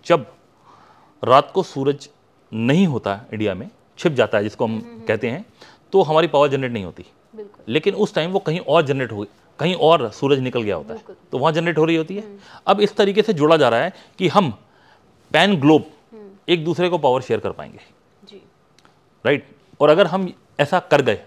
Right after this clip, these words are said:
Speaker 1: अगले दस
Speaker 2: चौबीस घंटे ही, मतलब, फिर
Speaker 1: यस,
Speaker 2: उत्पादन होता
Speaker 1: होता
Speaker 2: ही
Speaker 1: ही रहेगा।
Speaker 2: ये वि-, हाँ, साइकिल
Speaker 1: जब हम जनरेट कर रहे हैं तब हम उनको देंगे, जब वो जनरेट कर रहे हैं तब वो हमें देंगे।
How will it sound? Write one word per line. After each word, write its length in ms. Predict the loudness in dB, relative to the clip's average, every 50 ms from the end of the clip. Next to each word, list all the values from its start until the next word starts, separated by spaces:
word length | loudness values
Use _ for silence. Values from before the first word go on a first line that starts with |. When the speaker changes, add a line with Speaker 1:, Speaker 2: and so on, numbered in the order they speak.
| _ -4
Speaker 1:
अगले 180 | -2 0 2 2
दस 60 | 2
Speaker 2:
चौबीस 320 | 2 0 -2 -6 -10 -14
घंटे 320 | -14 -14 -14 -12 -10 -10 -10
ही, 180 | -8 -10 -10
मतलब, 320 | -12 -12 -14 -10 -12 -12 -10
फिर 160 | -8 -6 -6
Speaker 1:
यस, 140 | -2 2 2
Speaker 2:
उत्पादन 400 | 4 4 4 0 0 -2 -6 -10
होता 400 | -8 -10 -12 -12 -6 -4 -2 2
Speaker 1:
होता 260 | 2 2 4 4 4
Speaker 2:
ही 60 | 6
Speaker 1:
ही 100 | 6 8
रहेगा। 400 | 8 8 8 6 4 4 2 0
Speaker 2:
ये 100 | 0 -4
वि-, 340 | -8 -10 -14 -16 -16 -16 -16
हाँ, 200 | -16 -16 -16 -16
साइकिल 280 | -14 -10 -8 -6 2 6
Speaker 1:
जब 140 | 6 6
हम 200 | 8 8 6 6
जनरेट 280 | 6 4 4 4 2 2
कर 100 | 2 2
रहे 100 | 2 2
हैं 80 | 0 0
तब 120 | 0 0
हम 100 | 0 0
उनको 200 | -2 -2 -2 0
देंगे, 240 | 0 -2 -2 -2 0
जब 140 | 0 0 0
वो 100 | 0 0
जनरेट 260 | 0 0 0 0 0
कर 80 | 0
रहे 60 | 0 0
हैं 100 | 2 0
तब 80 | 0
वो 80 | -2 -2
हमें 220 | -6 -6 -6 -6
देंगे। 240 | -8 -10 -16 -18 -20